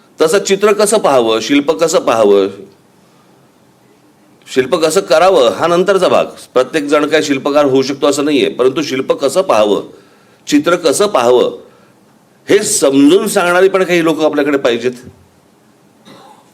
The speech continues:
काही काही शिल्पकार तर म्हणजे, अ, "कोण रे हे?" असं विचारावं लागतं. म्हणजे माझ्या आजोबांचा एकदा, अ, अ, त्या चौऱ्याहत्तर पंच्याहत्तर सालची गोष्ट असेल,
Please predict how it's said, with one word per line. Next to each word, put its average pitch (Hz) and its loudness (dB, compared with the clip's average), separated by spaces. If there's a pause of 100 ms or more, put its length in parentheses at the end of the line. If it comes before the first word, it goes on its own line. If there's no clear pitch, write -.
(760)
काही 92 2
काही 127 0
शिल्पकार 127 0
तर 135 -4
म्हणजे, 135 0 (340)
अ, 87 -4 (280)
"कोण 156 0
रे 180 0
हे?" 190 -8 (1080)
असं 123 -2
विचारावं 160 2
लागतं. 127 -4 (1160)
म्हणजे 104 0
माझ्या 120 0
आजोबांचा 143 0
एकदा, 135 0 (460)
अ, 85 0 (380)
अ, 67 -10 (400)
त्या 92 0
चौऱ्याहत्तर 101 -2
पंच्याहत्तर 101 -4
सालची 98 -6
गोष्ट 95 -2
असेल, 90 -6